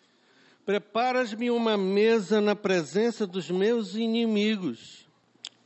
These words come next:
Efésios seis dez fala que às vezes nós brigamos por política, por ideologia, brigamos por espaço, brigamos por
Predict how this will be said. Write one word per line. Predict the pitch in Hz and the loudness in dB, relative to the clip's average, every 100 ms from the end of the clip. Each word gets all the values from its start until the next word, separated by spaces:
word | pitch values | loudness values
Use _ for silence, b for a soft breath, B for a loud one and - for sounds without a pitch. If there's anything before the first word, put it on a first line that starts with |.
| _ _ _ _ - | _ _ _ _ -4
Efésios | 151 - 202 202 190 - | 0 4 4 4 2 4
seis | 202 196 147 | 4 4 4
dez | 151 196 196 | 4 4 2
fala | - 185 202 180 | 2 4 6 4
que | 156 185 | 2 4
às | 165 | 4
vezes | 143 196 175 | 4 4 4
nós | 185 180 | 2 2
brigamos | 165 180 143 135 180 208 151 113 - - - b b b b b b b _ | 4 4 4 4 6 6 4 -2 -8 -20 -20 b b b b b b b _
por | 175 180 | 6 6
política, | - 170 151 190 196 - 151 | 6 4 6 2 0 -2 -2
por | - 160 | 2 2
ideologia, | 165 151 165 151 139 117 160 190 156 123 B B B B - | 2 2 4 4 2 0 2 4 4 0 B B B B -2
brigamos | 151 160 147 190 185 165 - | 0 4 6 6 6 4 2
por | - - 165 160 151 131 - - | -4 0 4 4 4 0 -6 -6
espaço, | 151 - - 185 196 170 - - - - - - _ B B B B B B - | -2 -2 2 4 4 2 -4 -12 -14 -18 -20 -20 _ B B B B B B -8
brigamos | 151 160 180 208 202 - | -2 4 6 6 4 2
por | - 196 170 | 4 4 2